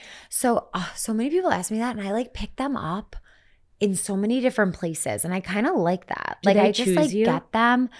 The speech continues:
Speaker 1: where I see them, and I'm like, "Oh my goodness, like, that's for me."
Speaker 2: Yeah.
Speaker 1: Like, sometimes I'm just like, "Yes." Um, do you wanna hold on to that more?
Speaker 2: Yeah.
Speaker 1: Okay. I have a place on Long Island that I like to go,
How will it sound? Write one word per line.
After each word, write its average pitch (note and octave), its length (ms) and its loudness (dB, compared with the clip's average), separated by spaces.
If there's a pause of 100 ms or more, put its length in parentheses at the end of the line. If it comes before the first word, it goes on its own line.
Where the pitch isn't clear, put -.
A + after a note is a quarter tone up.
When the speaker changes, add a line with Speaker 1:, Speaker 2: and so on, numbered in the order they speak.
(240)
Speaker 1:
where F3 440 4
I F3+ 100 4
see D#3+ 240 -2
them, F3 180 -2
and F3 80 2
I'm E3 80 0
like, D#3+ 160 -6
"Oh D#3 80 0
my C3+ 140 -6
goodness, G2 340 -8
like, C#3+ 160 -4
that's C#3+ 300 -2
for G#2 180 -8
me." G#2+ 440 -12
Speaker 2:
Yeah. D#3+ 160 -4
Speaker 1:
Like, D#3 100 -4
sometimes E3+ 420 -2
I'm E3+ 120 -4
just D#3+ 240 -8
like, - 200 -4
"Yes." - 300 -8 (420)
Um, E3+ 320 2
do D#3+ 80 -8
you F3+ 60 -2
wanna D#3+ 160 -4
hold D3+ 160 -8
on D#3 140 -8
to F3 100 -12
that F#3 120 -6
more? G#3+ 220 -4
Speaker 2:
Yeah. D#3 240 -4
Speaker 1:
Okay. - 240 -6 (560)
I G3+ 260 4
have A3 380 2
a G3+ 80 0
place G3 260 0
on F#3+ 100 2
Long F#3 120 -2
Island E3 300 -2
that F3+ 80 -2
I F#3 80 -2
like F#3+ 160 -4
to A3 100 -8
go, C#4 400 2